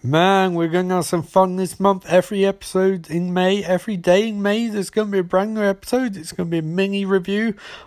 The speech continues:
of a comic book movie. Yay, can't wait, hyped. So it's gonna cover the gauntlet. It's gonna be loads of M C U stuff. There's gonna be some D C stuff probably. Uh, might be some other stuff. There's gonna be Flash, recaps of Flash season two every Tuesday.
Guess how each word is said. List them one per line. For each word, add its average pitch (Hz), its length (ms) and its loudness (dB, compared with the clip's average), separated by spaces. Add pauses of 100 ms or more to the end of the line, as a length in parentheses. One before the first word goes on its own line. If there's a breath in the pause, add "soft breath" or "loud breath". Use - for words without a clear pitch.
of 233 120 0
a 294 80 -2
comic 349 380 0
book 202 180 0
movie. 160 500 0 (180)
Yay, 214 640 2
can't 185 340 0
wait, 180 240 2
hyped. 160 540 -4 (420 loud breath)
So 156 240 2
it's 151 140 -4
gonna 170 240 -2
cover 170 240 0
the 165 120 2
gauntlet. 160 460 0
It's 127 100 -12
gonna 151 160 -4
be 156 140 -2
loads 160 300 2
of 165 100 -4
M 170 180 -2
C 175 140 -6
U 175 220 -2
stuff. 202 640 0
There's 135 180 -4
gonna 156 180 -8
be 156 120 -6
some 156 380 -8 (180)
D 160 180 0
C 185 280 -4
stuff - 360 -2
probably. 202 680 -2
Uh, 151 380 2
might 160 260 -2
be 151 120 -4
some 165 200 -4
other 175 140 2
stuff. - 280 -2
There's 170 160 -2
gonna 170 160 0
be 160 80 -2
Flash, 180 500 0 (540 loud breath)
recaps 190 480 2
of 156 40 -16
Flash 175 340 0
season 180 380 -4
two 185 240 2
every 175 260 -4
Tuesday. 208 760 -4